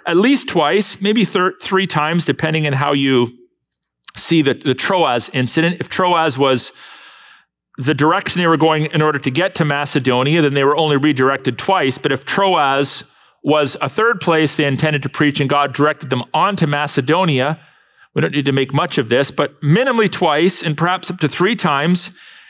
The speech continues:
they went in one direction and God said, "No, that's not where I want you to go." But finally, in a vision, God reveals to them his specific plan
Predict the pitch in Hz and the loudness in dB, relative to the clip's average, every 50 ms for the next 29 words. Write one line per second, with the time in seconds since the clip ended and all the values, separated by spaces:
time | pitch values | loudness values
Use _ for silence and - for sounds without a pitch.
0 | - _ _ - 185 190 190 190 185 196 190 - 165 151 156 202 247 285 285 240 | -20 _ _ -2 -2 0 0 0 -2 -4 -2 0 2 2 4 4 2 2 2 2
1 | 196 170 160 165 - - - 185 180 190 214 208 196 - - 175 175 170 147 190 | 2 2 0 -2 -2 -2 -2 0 2 2 2 0 -2 -6 -4 -2 0 0 0 2
2 | 180 190 208 214 175 - - 202 185 160 185 196 190 156 180 196 202 - - 226 | 2 2 2 0 0 0 0 0 0 0 0 -2 0 0 0 0 0 0 -2 -2
3 | 185 180 196 196 - - 147 160 175 175 175 175 175 170 - 160 151 160 160 165 | 0 0 -2 -2 -2 0 0 2 2 4 4 2 0 0 0 0 0 0 2 0
4 | 170 160 151 143 - _ _ _ - - 135 151 160 165 160 - 160 151 147 147 | 0 0 -2 -4 -8 _ _ _ -4 0 0 2 2 0 -2 0 0 0 0 0
5 | - 143 117 - 220 240 214 160 143 156 202 220 208 - - - - _ _ - | -2 -4 0 0 2 2 2 2 2 2 2 0 -2 -4 -12 -20 -20 _ _ -20
6 | - _ _ _ _ - 156 185 175 - - - - 226 254 285 311 302 254 202 | -20 _ _ _ _ -2 -2 -2 -2 -2 -4 -2 0 0 2 2 2 2 2 2
7 | 175 170 180 208 214 202 - - - - _ - 202 190 180 165 131 127 160 233 | 2 2 2 2 2 0 -2 -10 -20 -20 _ -6 -2 0 0 0 0 0 0 2
8 | 262 247 180 170 160 165 170 - 175 175 190 196 175 180 160 151 180 185 190 185 | 2 2 2 0 0 0 0 0 0 0 0 0 0 0 0 0 2 2 2 0
9 | - - 165 151 151 151 156 147 143 165 135 - - - - - 185 156 - - | 0 -2 0 0 0 0 0 0 0 0 0 0 -2 -4 -4 -4 -2 -2 0 0
10 | 247 254 254 - 285 302 - - - - - - 220 208 190 151 120 107 107 110 | 0 0 0 0 -2 -2 -4 -6 -14 -10 -6 -2 -2 0 0 0 0 -2 -2 -4
11 | 120 127 | -6 -10